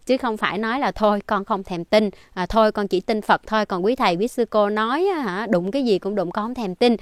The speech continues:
Cái đó là, là, là tùy mình, chứ còn quý thầy, quý sư cô thì nói đúng theo lời kinh Phật. À, cho nên là mình phải chịu khó nghe những cái gì mà trái ý nghịch lòng với mình, đúng không? Chúng ta thấy là mình sống với tâm phàm phu nhiều,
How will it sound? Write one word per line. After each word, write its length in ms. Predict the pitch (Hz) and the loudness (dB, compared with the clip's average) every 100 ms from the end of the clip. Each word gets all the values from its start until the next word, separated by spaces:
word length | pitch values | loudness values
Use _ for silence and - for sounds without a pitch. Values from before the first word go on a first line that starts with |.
| - - | -6 -10
Cái 100 | 214 | -6
đó 180 | 208 214 | -4 -2
là, 180 | 240 185 175 170 | -2 -4 -8 -2
là, 280 | 180 180 | 2 2
là 280 | 175 180 175 170 - | 4 2 2 0 2
tùy 200 | 190 180 | 4 8
mình, 200 | 190 175 - - - | 8 8 4 -12 6
chứ 200 | 254 285 | 8 10
còn 340 | 196 170 165 | 8 6 6
quý 120 | 202 | 2
thầy, 220 | 262 208 175 | 2 2 2
quý 120 | 233 | -2
sư 200 | - 226 | -2 -4
cô 320 | - 226 233 175 - | 2 4 4 2 -8
thì 180 | 190 175 | -6 -4
nói 280 | 190 208 | -4 -2
đúng 220 | 214 220 302 | -4 -4 -8
theo 200 | 262 202 | -8 -8
lời 200 | 190 170 | -8 -8
kinh 180 | 202 | -10
Phật. 240 | 190 175 143 - - | -6 -4 -4 -12 -10
À, 240 | 180 160 - | -8 -8 -6
cho 100 | 190 | -6
nên 220 | 190 190 | -6 -6
là 120 | 165 | -6
mình 240 | 170 165 | -6 -8
phải 200 | 165 170 | -8 -10
chịu 260 | 190 180 170 | -6 -6 -6
khó 420 | - 214 240 339 - - - | -6 -4 0 -2 -4 -18 -8
nghe 420 | 208 214 220 220 | -2 0 0 0
những 200 | 202 175 | -2 -4
cái 160 | 214 240 | -4 -2
gì 200 | 202 175 | 0 -2
mà 140 | 170 | -4
trái 360 | 170 208 214 311 | -6 -6 -6 -4
ý 180 | 240 277 | -2 -2
nghịch 260 | 349 165 | -4 -4
lòng 260 | 170 170 156 | -6 -6 -4
với 80 | 202 | -4
mình, 240 | 214 165 - | -2 -2 -4
đúng 140 | 175 | -4
không? 160 | 262 247 - - _ | -2 -2 -4 -20 _
Chúng 160 | 220 247 | -2 2
ta 180 | 220 196 | 2 2
thấy 220 | 202 233 | 2 2
là 120 | 233 | 2
mình 220 | 180 165 | 0 -2
sống 340 | 160 190 202 285 | -2 0 0 -2
với 100 | 277 | -4
tâm 240 | 220 208 | -4 -4
phàm 260 | - 180 165 | -2 -4 -4
phu 240 | 220 214 | -4 -4
nhiều, 460 | 208 196 185 175 160 | -2 4 6 6 4